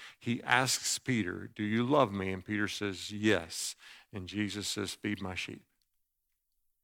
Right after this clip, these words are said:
And then Jesus asked Peter again, "Do you love me?" And Peter says, "Yes." And Jesus says,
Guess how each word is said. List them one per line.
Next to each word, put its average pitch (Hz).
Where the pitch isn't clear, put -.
And 95
then 110
Jesus 113
asked 110
Peter 123
again, 127
"Do 113
you 113
love 131
me?" 98
And 87
Peter 98
says, 95
"Yes." 107
And 101
Jesus 95
says, 92